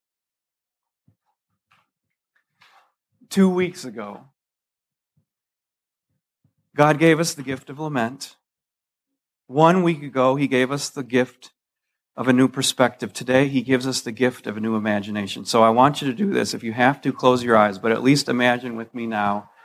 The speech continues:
a new scene. Outside, outside, everything is falling. That's what's happening in the psalm. Everything's falling.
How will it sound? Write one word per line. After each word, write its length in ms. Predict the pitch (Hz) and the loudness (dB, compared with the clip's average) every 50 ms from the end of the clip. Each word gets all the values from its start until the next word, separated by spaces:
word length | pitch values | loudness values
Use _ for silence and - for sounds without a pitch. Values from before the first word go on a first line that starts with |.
| - - | -12 -4
a 80 | - 117 | -2 0
new 240 | 120 123 120 123 | 2 2 2 2
scene. 420 | 120 - - - 123 110 107 101 - - _ _ _ _ _ _ _ _ _ _ _ _ _ _ _ _ _ _ _ - | 0 -2 0 0 0 0 0 -2 -4 -8 _ _ _ _ _ _ _ _ _ _ _ _ _ _ _ _ _ _ _ 2
Outside, 880 | 139 143 156 170 - - - 160 143 143 143 131 131 135 156 175 170 _ _ _ _ _ _ _ _ _ _ _ _ _ _ _ _ _ _ _ _ _ _ _ _ _ _ - | 4 4 4 2 0 0 2 4 6 6 6 6 4 2 0 -4 -10 _ _ _ _ _ _ _ _ _ _ _ _ _ _ _ _ _ _ _ _ _ _ _ _ _ _ 2
outside, 540 | 131 131 147 143 - 160 147 147 135 131 - | 2 2 2 2 2 4 4 4 4 0 -4
everything 600 | - 127 135 123 135 139 131 135 - 135 127 120 | -2 -2 -2 -2 -2 -6 -6 -6 -8 -10 -8 -8
is 140 | 113 110 - | -8 -10 -10
falling. 600 | - - - 120 117 117 117 113 101 92 90 - _ _ _ _ _ _ _ _ _ _ _ _ _ _ _ - | -10 -6 0 2 4 4 4 2 0 -4 -10 -18 _ _ _ _ _ _ _ _ _ _ _ _ _ _ _ -4
That's 200 | 123 127 - - | -4 -2 -2 -4
what's 140 | 123 - | -8 -6
happening 420 | - 135 127 123 123 - 123 120 120 | 0 2 2 2 2 0 -6 -8 -6
in 60 | 113 | -6
the 80 | 110 110 | -6 -6
psalm. 360 | - - 110 104 101 110 - - | -4 -2 -2 -4 -4 -6 -6 -2
Everything's 680 | 123 127 135 127 135 143 135 139 135 123 123 113 - | 0 0 0 0 -4 -10 -10 -8 -8 -10 -10 -12 -14
falling. 500 | - - 117 110 110 104 98 101 104 - | -8 -2 0 2 2 0 -2 -6 -12 -18